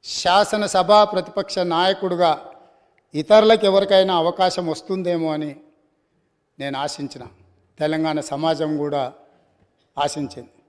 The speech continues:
కానీ, కానీ, కానీ,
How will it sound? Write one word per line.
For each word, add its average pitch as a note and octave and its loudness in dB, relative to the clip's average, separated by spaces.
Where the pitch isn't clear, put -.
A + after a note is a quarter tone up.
కానీ, E3+ 0
కానీ, G3 4
కానీ, G#3 4